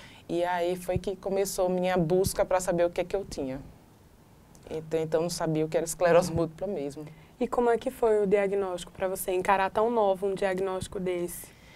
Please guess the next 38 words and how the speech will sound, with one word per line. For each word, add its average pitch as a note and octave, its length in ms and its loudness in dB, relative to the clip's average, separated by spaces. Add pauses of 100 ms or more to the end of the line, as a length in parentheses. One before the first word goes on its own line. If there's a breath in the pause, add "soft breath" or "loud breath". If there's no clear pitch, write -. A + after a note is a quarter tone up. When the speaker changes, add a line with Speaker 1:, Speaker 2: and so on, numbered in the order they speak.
(540 loud breath)
Speaker 1:
Então, D#3+ 680 -4 (160)
como C4+ 200 10
a C#4+ 60 4
maioria G#3+ 420 8
das F3+ 200 4
pessoas, G3 880 0
choro, G3 680 6 (260 loud breath)
choro F#3+ 340 8
livre, F3 320 8
<laughs> - 20 -10
como F#3+ 280 0
diz, C#3 180 -2
né? D#3 220 -6 (280 loud breath)
A - 40 -2
gente F3+ 120 0
fica G#3+ 200 0
meio G#3 160 6
desesperada, F#3 680 4
até G#3 160 4
porque A3 300 2
não G3 140 2
conhece F#3 560 4 (340 loud breath)
a F3 140 8
doença. F3 500 4
Por F#3 140 0
isso F#3 100 -2
que A3 80 4
é G#3 40 2
tão G3+ 260 0
importante A3+ 760 0 (320 loud breath)
esse F3+ 240 -2
mês F#3 200 6
de G3 80 2
agosto F3 420 4
de F3+ 100 2
conscientização F#3 840 -2
da E3 100 2
doença. F3 560 -4